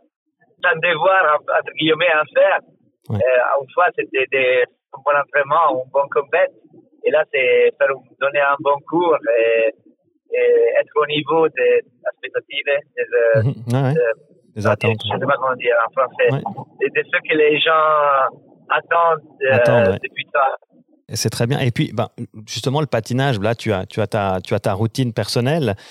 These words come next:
Speaker 2: Le patinage, c'est un exercice, euh, d'équilibriste, en fait. Tu es toujours, euh, euh, à l'équilibre entre ton psychique et ton physique.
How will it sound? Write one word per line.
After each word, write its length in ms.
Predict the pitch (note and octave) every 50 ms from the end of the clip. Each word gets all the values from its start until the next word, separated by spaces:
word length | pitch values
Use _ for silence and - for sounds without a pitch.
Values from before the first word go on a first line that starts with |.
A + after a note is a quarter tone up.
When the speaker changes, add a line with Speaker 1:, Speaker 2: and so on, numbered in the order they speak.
| - - - - _ -
Speaker 2:
Le 100 | B2+ A#2
patinage, 380 | B2+ A#2 A2+ C3 D#3+ E3+ -
c'est 120 | - A#2 A2
un 80 | G#2+ G#2
exercice, 580 | G#2+ G#2 G#2+ A#2+ A#2+ A#2 - D3+ C3+ - - G2+
euh, 300 | G2 G2 F#2+ F#2 F#2+ F#2+
d'équilibriste, 720 | F#2 G#2+ A2+ A2+ - B2+ A#2 C#3 B2+ C#3 D#3+ D#3+ - -
en 80 | G#2 G2
fait. 340 | - - G#2 G2 - - -
Tu 160 | - G#2+ G2
es 40 | F#2
toujours, 440 | - B2 A#2 A2+ C3 C3+ B2+ A2+ G#2
euh, 280 | G2 F#2+ F#2+ F#2+ F#2+ G2 - _ _ _ _ _ _ _ -
euh, 420 | G2 F2+ F2+ F2 F2 F2 F2 F2+ F2+
à 120 | F#2 G2
l'équilibre 440 | A2 A#2+ A2+ - - C#3 C#3+ A#2+ G#2+
entre 300 | G#2+ A2 G#2 - - G#2+
ton 200 | - - A2 G#2
psychique 480 | F#2 - - B2 A#2+ - - D3 C#3 -
et 60 | A2
ton 140 | - - G2
physique. 440 | - - G#2+ G#2+ C3 F3 G#3+ - -